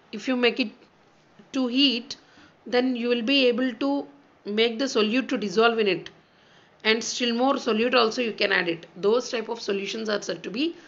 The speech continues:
super saturated solutions. But they will be very unstable.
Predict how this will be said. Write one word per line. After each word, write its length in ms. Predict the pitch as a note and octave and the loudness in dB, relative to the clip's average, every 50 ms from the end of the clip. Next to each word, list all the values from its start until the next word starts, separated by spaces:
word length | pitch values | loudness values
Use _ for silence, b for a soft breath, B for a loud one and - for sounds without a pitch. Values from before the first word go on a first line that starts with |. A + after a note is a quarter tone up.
| B B B B B | B B B B B
super 440 | - - - C#4+ C#4+ C#4 D#4+ D4 C#4 | -12 -4 -2 -2 0 2 0 0 0
saturated 560 | - B3+ A3+ G3+ - - G#3 G3 - A3 G3+ | 0 -2 -4 -4 -4 -6 -6 -6 -6 -6 -6
solutions. 600 | - G#3 F#3+ F3 E3 E3+ - - E3 E3+ - - - | -6 -6 -6 -6 -6 -6 -6 -8 -10 -12 -14 -16 -8
But 280 | F#3+ G#3 A#3 A3 G3+ | -2 0 0 2 4
they 100 | A3+ A#3+ | 4 4
will 180 | A#3 A#3+ A#3 A3+ | 4 2 0 0
be 140 | A3 C4+ B3+ | 0 2 4
very 240 | A#3 G#3 G#3+ B3 | 4 4 4 4
unstable. 600 | A#3+ A3 G#3 G3 - - - C#4+ C#4 A#3+ A3 C#4+ | 2 0 -2 -4 -8 -4 0 0 2 2 2 2